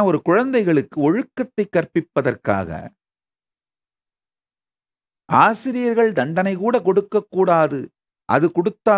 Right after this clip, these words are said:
கூட ஆசிரியர்கள் மேல சட்டம் பாயும் அப்படின்னு சொல்றது சமூகத்தை எங்கு சென்று நிறுத்தும்னு எனக்கு தெரியாது. அது அவங்க, அவங்க விருப்பம், என்ன பண்றது?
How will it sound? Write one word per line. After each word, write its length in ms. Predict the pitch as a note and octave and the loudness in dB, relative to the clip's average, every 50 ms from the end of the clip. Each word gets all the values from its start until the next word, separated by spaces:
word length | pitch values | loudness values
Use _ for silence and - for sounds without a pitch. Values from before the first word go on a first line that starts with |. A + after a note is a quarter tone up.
| F#3 - | 0 0
கூட 140 | - A#3 A#3+ A3+ | -2 0 2 2
ஆசிரியர்கள் 680 | F3+ F3+ F#3+ - - G#3 G3+ G3+ F#3+ F#3 F3 F3+ F3 D#3+ | 2 2 0 -2 -2 -2 2 2 2 2 0 -2 -4 -4
மேல 260 | D#3 E3 F#3 G3 G3+ F3+ D3+ C3+ - - _ _ _ _ _ _ _ _ _ _ _ _ _ _ _ _ _ _ _ _ - | -4 -4 -2 0 0 0 0 0 -4 -6 _ _ _ _ _ _ _ _ _ _ _ _ _ _ _ _ _ _ _ _ -6
சட்டம் 400 | - D#3+ D3 - _ - G3+ G3+ F3+ | -4 -4 -4 -2 _ -2 -2 -2 -2
பாயும் 360 | - E3 D#3+ F3 F#3 G3 G3 F3+ | -2 -2 0 0 -2 -4 -6 -6
அப்படின்னு 300 | D#3+ D#3+ F3+ F#3 F#3 F3 - | -6 -6 -6 -6 -8 -8 -6
சொல்றது 360 | - E3+ E3 E3+ F3+ F3+ G#3+ C4 C#4 A3+ E3+ - - - _ _ _ _ _ _ _ _ _ _ _ _ _ _ _ _ _ - | -4 -4 -4 -4 -6 -6 -6 -6 -4 -4 -4 -6 -6 -10 _ _ _ _ _ _ _ _ _ _ _ _ _ _ _ _ _ -4
சமூகத்தை 560 | - D3 D3+ F3+ G3+ F#3+ G#3 G3+ G3+ - F3+ D#3+ | -2 0 0 2 2 2 0 0 0 -2 0 0
எங்கு 300 | D3 D3 E3 E3+ F3+ F#3+ | 0 -2 -2 -4 -4 -4
சென்று 400 | - G3 F#3+ F#3+ F#3 G3 F#3 F3+ E3 | -2 -2 -4 -2 0 0 2 2 2
நிறுத்தும்னு 520 | C#3 D3 D#3 D#3+ D#3 _ - G3+ G#3 A#3 G#3 E3+ | 0 0 -2 -2 -2 _ -6 -6 -4 -4 -4 -2
எனக்கு 200 | C#3+ E3 D#3 D#3+ | -2 -4 -2 -2
தெரியாது. 420 | - F#3+ F3+ F#3+ F3+ E3 E3 - - - | -2 -2 0 2 0 0 0 -2 -8 -8
அது 200 | - - C#4 D#4 D4+ | -6 -4 -4 -2 -2
அவங்க, 240 | B3+ B3 A#3+ A#3+ A#3+ A#3+ | -2 -2 -4 -4 -4 -4
அவங்க 200 | A3+ A3 G#3+ G#3+ | -4 -4 -2 0
விருப்பம், 400 | G3 G3+ G#3 G3+ - G#3+ G#3 G#3+ - - | 0 0 0 0 -2 -4 -6 -6 -6 -8
என்ன 180 | A#3 C3+ D3+ D#3+ | -6 -4 -4 -4
பண்றது? 340 | E3+ E3 D#3+ D#3+ D#3+ D3+ | -4 -4 -4 -4 -6 -6